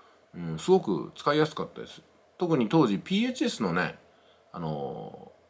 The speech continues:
なんですかね、ピーエイチエスの京セラかなんかの会社があったじゃないですか。ピーエイチエスを送り出してる会社が。あそこが、あの、監修してるとこだったんで、本当に安心して入ってこれたかなっていうのと、結構審査も、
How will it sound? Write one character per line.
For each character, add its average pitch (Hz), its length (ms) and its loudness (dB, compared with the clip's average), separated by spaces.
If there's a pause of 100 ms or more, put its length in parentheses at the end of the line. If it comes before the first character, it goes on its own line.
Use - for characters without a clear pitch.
(400)
な 101 140 -6
ん - 40 -4
で - 40 -6
す - 60 -12
か - 60 -10
ね、 - 120 -10
ピ 196 100 0
ー 233 100 4
エ - 20 2
イ 240 40 -2
チ 285 80 0
エ 247 60 2
ス 208 100 -2
の 143 160 6
京 208 220 6
セ 233 100 4
ラ 262 80 8
か 262 80 2
な 254 100 8
ん 208 60 6
か 127 80 4
の 98 100 4
会 85 200 0
社 69 300 -4
が 95 120 -4
あ - 40 -4
っ - 20 -8
た 80 100 -16
じ 80 60 -10
ゃ - 20 -8
な 55 80 -10
い - 20 -12
で - 40 -14
す - 80 -18
か。 87 60 -10
ピ 104 140 -4
ー 101 40 6
エ 98 40 2
イ 82 40 -2
チ 107 100 0
エ 95 60 4
ス - 100 -4
を 80 40 0
送 78 120 -4
り 82 80 -6
出 82 80 -2
し - 80 -8
て - 60 -14
る - 60 -20
会 82 120 -16
社 - 80 -16
が。 - 80 -16 (440)
あ 151 100 -2
そ 254 160 -2
こ 339 200 6
が、 143 460 8
あ 104 80 -6
の、 92 240 -2
監 131 200 4
修 131 140 -2
し - 60 -4
て - 80 2
る 123 60 4
と 117 100 -2
こ 113 80 0
だ 92 60 2
っ - 120 -2
た - 100 -14
ん 76 100 -12
で、 87 360 -4 (440)
本 170 100 -8
当 190 100 2
に 185 160 0
安 165 260 2
心 170 180 0
し 160 80 -4
て 156 80 2
入 156 120 4
っ - 40 -4
て - 100 -12
こ 95 80 -2
れ 85 60 -2
た - 80 -10
か 82 100 -10
な 82 120 -4
っ 80 40 -10
て - 140 -18
い - 40 -10
う - 20 -10
の 82 80 -10
と、 95 420 0 (200)
結 170 200 -8
構 - 100 -2
審 190 260 0
査 104 120 4
も、 82 240 -2